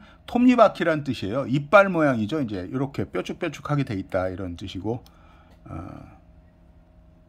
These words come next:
띠 모양의 물풀과 함께하는 연-, 연화문. 네, 그런 게 성화의 특출난 문양이다. 그러니까 띠 모양 물풀,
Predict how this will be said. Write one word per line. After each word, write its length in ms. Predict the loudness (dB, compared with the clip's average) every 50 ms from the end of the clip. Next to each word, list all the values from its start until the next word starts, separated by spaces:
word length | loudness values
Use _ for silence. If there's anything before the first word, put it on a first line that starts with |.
| -20 -20 -20 -20 -20 -20 -20 -20 -20 -20 -20 -20 -20 -20 -20 -20 -20 -20 -20 -18 -6 0
띠 140 | 4 6
모양의 440 | 6 8 8 8 8 8 6 4 4
물풀과 500 | 6 4 4 4 2 -2 0 4 6 6
함께하는 460 | 6 4 2 2 2 4 4 4 2
연-, 260 | 2 2 2 0 -2 -2
연화문. 580 | 0 2 2 2 2 0 0 -2 -6 -10 -10 -12 -16 -20 -20 -20 -20 -20 -20 -20 -20 -20 -20 -20 -20 -20 -20 -20 -20 -20 -20 -20 -12 -8
네, 180 | -6 -6 -6 -2 2
그런 220 | 4 4 4 4
게 100 | 0 -2
성화의 340 | -2 2 4 4 4 4 4
특출난 420 | 0 -6 -6 -4 0 2 2 2
문양이다. 420 | 2 2 2 0 0 0 0 -2 -4
그러니까 220 | -4 -6 -8 -14 -12
띠 120 | -8 -4 -2
모양 480 | 0 2 2 2 2 -2 -4 -6 -6
물풀, 600 | -4 -4 -4 -4 -6 -6 -6 -4 -4 -6 -8 -10